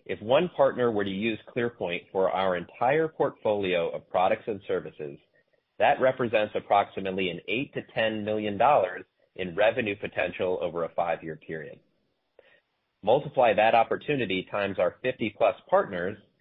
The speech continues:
and that is potentially a few hundred million in addressable market before any drug product is even commercialized.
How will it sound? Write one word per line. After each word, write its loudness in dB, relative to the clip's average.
and -4
that 4
is -2
potentially -2
a -4
few -4
hundred -4
million -2
in -6
addressable -4
market 0
before 0
any -2
drug 2
product 2
is -10
even -6
commercialized. -8